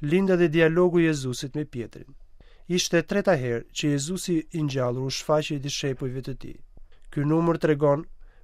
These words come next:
për sosmërinë dhe plotësinë. Tre herë Jezusi do ta pyes Pietrin për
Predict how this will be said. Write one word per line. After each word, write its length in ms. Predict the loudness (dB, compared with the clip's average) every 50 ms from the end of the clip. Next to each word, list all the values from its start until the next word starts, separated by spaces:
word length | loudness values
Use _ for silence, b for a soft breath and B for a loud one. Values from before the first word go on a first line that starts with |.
| -10 -4
për 160 | -4 -4 -2
sosmërinë 560 | -2 -4 -2 -2 0 2 4 4 4 2 2 0
dhe 100 | -2 -2 0
plotësinë. 540 | -2 -2 -2 -2 -8 -8 -8 -10 -12 -14 -18 -20 -20 -20 -20 -20 -20 -20 -20 -20 -20 -14 -4
Tre 180 | 0 2 2 4
herë 300 | 6 6 6 6 4 2
Jezusi 420 | -2 -2 -4 -6 -6 -6 -6 -4
do 100 | -4 -4
ta 140 | -2 -4 -4
pyes 380 | -4 -4 -4 -2 -2 -2 -4 -6
Pietrin 400 | -4 0 2 2 2 2 0 -2
për 140 | -2 -2 -2